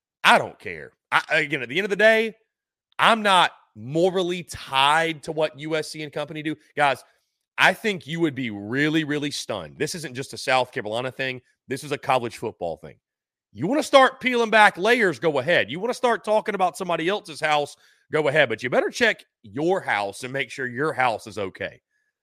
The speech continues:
'Cause we can go to every single program. Every single program. We start peeling back layers, you're gonna find something. Every one of them. Every successful program especially.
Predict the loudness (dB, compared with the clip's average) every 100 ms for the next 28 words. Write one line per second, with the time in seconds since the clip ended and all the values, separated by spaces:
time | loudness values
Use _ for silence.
0 | _ _ _ _ _ -6 0 2 4 2
1 | 2 4 4 2 0 -4 -2 -4 -2 -2
2 | 2 2 2 0 -4 -4 -10 -14 _ _
3 | _ _ _ _ _ 0 4 4 4 0
4 | 0 -4 -2 -2 -2 -4 -2 -2 -2 -8
5 | -10 _ -8 -4 4 4 4 -4 -4 -2
6 | -2 -2 -2 -2 -2 -2 -6 -4 -4 -2
7 | -2 -2 -4 -10 -10 -16 _ _ 0 0
8 | 0 -4 -4 -6 -8 -14 _ _ _ _
9 | _ _ 2 4 4 2 -2 -12 -2 0
10 | 0 -2 -8 -4 -4 -4 -6 -8 -2 -2
11 | -2 -10 -20